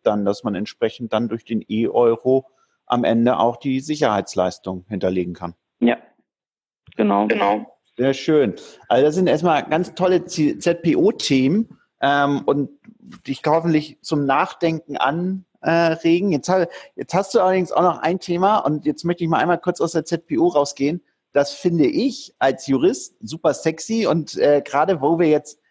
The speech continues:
Speaker 1: in, äh, mit einer Veränderung des K W G unterwegs sind, wo jetzt die Rechtssicherheit eigentlich da ist hinsichtlich Kryptowertehandel. Du hast mal einen Aufsatz geschrieben zum,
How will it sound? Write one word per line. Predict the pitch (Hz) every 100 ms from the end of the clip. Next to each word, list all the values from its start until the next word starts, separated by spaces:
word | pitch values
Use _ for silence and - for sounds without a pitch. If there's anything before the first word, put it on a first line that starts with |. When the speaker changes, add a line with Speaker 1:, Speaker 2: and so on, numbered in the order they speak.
| _ _ -
Speaker 1:
in, | 135
äh, | 117 135 135 123
mit | 120 110
einer | 131 127
Veränderung | 113 - 156 151 143 135
des | 123 -
K | 135 135 131
W | 131
G | 135 151
unterwegs | 113 143 127 127 143 139 -
sind, | 131 131 127 113
wo | 120
jetzt | 123 123
die | 123
Rechtssicherheit | 143 139 _ 147 143 127 131 -
eigentlich | 117 127 120 -
da | 120 139
ist | 113 -
hinsichtlich | 135 120 123 - 120 -
Kryptowertehandel. | - 165 - 147 135 135 135 127 135 139 143 143 _ _ _
Du | 117
hast | 170 233
mal | 214
einen | 165
Aufsatz | 143 214 - 247 247 -
geschrieben | 202 - - 208 214 202
zum, | - 165 165 165